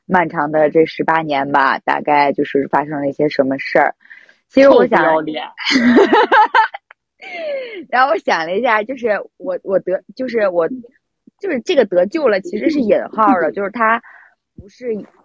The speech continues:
Speaker 1: 不一定是，比方说身体，身体健康上的得救，他其实一定程度上就是，是心理上的一种救赎。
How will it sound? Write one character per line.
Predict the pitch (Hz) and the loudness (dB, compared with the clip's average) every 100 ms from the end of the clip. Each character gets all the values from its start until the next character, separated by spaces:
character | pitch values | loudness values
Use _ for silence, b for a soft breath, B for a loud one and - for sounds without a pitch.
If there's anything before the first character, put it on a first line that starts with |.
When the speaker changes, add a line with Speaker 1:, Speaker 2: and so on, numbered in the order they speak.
| _ _ 170 | _ _ _
Speaker 1:
不 | _ | _
一 | 247 | -20
定 | 240 | -20
是， | 214 | -16
比 | 202 | -4
方 | 160 | 0
说 | 175 | 0
身 | 202 226 226 | 0 0 0
体， | 180 - | -2 -8
身 | - - 285 302 | -18 -4 -2 0
体 | 240 147 | -4 -4
健 | 165 147 | -4 -2
康 | 151 | -2
上 | 156 | 0
的 | 143 | 0
得 | 135 139 | 0 0
救， | - 143 - | 4 4 4
他 | 202 202 | 2 0
其 | 202 202 | 4 4
实 | 202 | 6
一 | 185 | 4
定 | 190 202 196 - | 0 -2 -2 -6
程 | - 156 | -6 -2
度 | 175 | 0
上 | 185 160 - _ _ | 2 0 -4 _ _
就 | 160 | -2
是， | 160 151 143 143 - | 2 4 4 2 0
是 | - | -2
心 | 190 240 254 | 2 2 4
理 | 208 | 2
上 | - 139 | 0 -4
的 | 135 | 0
一 | 143 | 0
种 | 147 139 - - _ _ _ | 2 0 -2 -12 _ _ _
救 | - 160 | 2 2
赎。 | - 113 - | 0 -4 -4